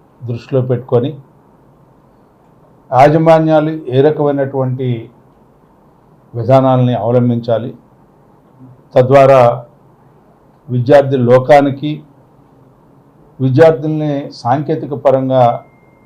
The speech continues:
ప్రతిభని, నైపుణ్యంతో కూడినటువంటి, శిక్షణతో కూడినటువంటి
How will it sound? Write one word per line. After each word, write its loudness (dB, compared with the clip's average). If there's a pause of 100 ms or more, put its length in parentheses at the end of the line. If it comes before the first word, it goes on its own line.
(1300)
ప్రతిభని, -2
నైపుణ్యంతో -4
కూడినటువంటి, -8 (840)
శిక్షణతో -4
కూడినటువంటి -8